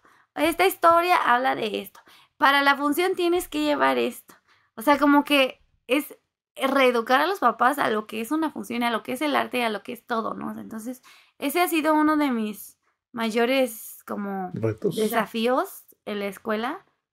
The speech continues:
Speaker 1: Tener que educar a dos personas, una en el salón de clases y otra fuera del <laughs> salón de clases,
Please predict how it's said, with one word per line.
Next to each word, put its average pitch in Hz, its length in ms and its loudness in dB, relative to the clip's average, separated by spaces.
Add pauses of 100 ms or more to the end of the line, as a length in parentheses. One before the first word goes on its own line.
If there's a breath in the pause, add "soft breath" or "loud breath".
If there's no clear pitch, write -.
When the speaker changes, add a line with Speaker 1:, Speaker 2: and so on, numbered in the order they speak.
(1040)
Speaker 1:
Tener 226 380 -2
que 269 140 0
educar 214 340 -2
a 214 80 2
dos 214 160 -4
personas, 214 800 -4
una 233 280 -2
en 220 60 -6
el 208 60 -8
salón 202 260 -2
de 202 80 -8
clases 208 360 -8
y 208 60 -6
otra 202 180 -4
fuera 220 280 0
del 214 100 -6
<laughs> - 180 -14
salón 208 140 -6
de 208 100 -8
clases, 220 340 -8